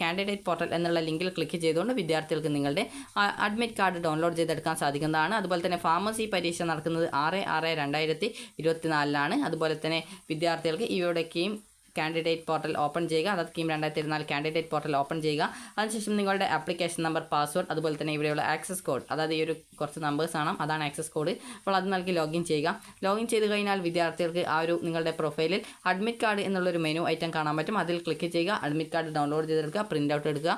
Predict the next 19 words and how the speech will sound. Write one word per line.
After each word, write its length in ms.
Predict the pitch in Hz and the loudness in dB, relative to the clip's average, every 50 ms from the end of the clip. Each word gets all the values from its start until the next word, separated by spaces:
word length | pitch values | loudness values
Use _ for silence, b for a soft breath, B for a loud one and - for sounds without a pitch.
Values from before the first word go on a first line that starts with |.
| B B B B B 165 | B B B B B 0
അതുപോലെ 240 | 170 175 175 170 165 165 | 2 2 2 2 2 0
തന്നെ 140 | 170 165 151 | 0 0 2
ആ 20 | 160 160 | 2 2
ഒരു 60 | 165 156 | 2 2
അഡ്മിറ്റ് 260 | 151 156 160 160 - | 2 0 -2 0 0
കാർഡിൽ 200 | 170 160 190 202 - 165 | 0 0 0 0 0 -2
എ-, 60 | 165 165 - - - - 165 170 | -2 -4 -6 -18 -10 -2 0 0
ഏത് 120 | 185 196 220 208 | 0 2 2 2
ദിവസമാണ് 380 | 196 175 170 - 175 165 160 160 | 2 0 2 2 0 2 2 2
നിങ്ങൾക്കുള്ള 320 | 160 156 156 156 170 165 151 143 | 0 0 0 2 2 2 2 0
എക്സാമിനേഷൻ, 540 | - - 170 160 160 160 160 156 147 202 202 - 143 | 0 0 -2 -2 0 0 0 0 0 0 -2 0 0
അതുപോലെ 240 | 143 156 156 151 151 139 | 0 2 2 2 2 0
എക്സാം 240 | 139 - - 165 160 156 | 0 -2 -2 -2 -2 0
സെന്റർ 220 | - 160 156 151 156 147 | -2 -2 0 0 0 0
എവിടെയാണ്, 420 | 143 147 151 160 151 151 156 190 226 B B B B B - | 0 2 2 2 2 2 0 0 -2 B B B B B -2
അതുപോലെ 220 | 175 175 175 170 165 175 | 0 2 2 2 2 0
തന്നെ 140 | 170 165 160 156 | 0 0 0 0
നിങ്ങളുടെ 300 | 151 151 165 165 165 160 160 - | 2 2 2 2 0 -2 0 0
ഫോട്ടോ 260 | 151 151 147 147 | 0 0 0 0